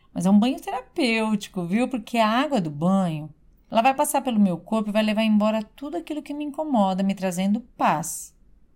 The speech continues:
Assim, com essa paz interior, eu posso pensar claramente sobre todas as coisas. No começo,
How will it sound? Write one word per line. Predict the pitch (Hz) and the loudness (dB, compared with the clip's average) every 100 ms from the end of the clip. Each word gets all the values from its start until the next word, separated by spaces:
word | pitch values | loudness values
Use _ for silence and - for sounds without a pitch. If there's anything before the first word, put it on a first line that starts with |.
| _ _ _ - | _ _ _ -14
Assim, | 160 165 | -10 -8
com | 160 | -6
essa | 170 170 | -6 -6
paz | 170 170 | -2 -2
interior, | 175 175 175 175 | -2 -4 -2 -2
eu | 190 | -2
posso | 196 202 - | -2 -2 0
pensar | 214 208 208 | -2 -2 -4
claramente | 208 208 202 196 202 | -2 0 2 0 -2
sobre | - 226 214 | -6 -6 -4
todas | 220 226 220 233 | -6 -6 -6 -8
as | 240 | -12
coisas. | - 220 180 175 175 - _ _ - | -8 -4 -4 -4 -10 -16 _ _ -8
No | 339 | -6
começo, | - 233 185 202 226 202 190 175 | 0 0 4 4 4 2 0 -10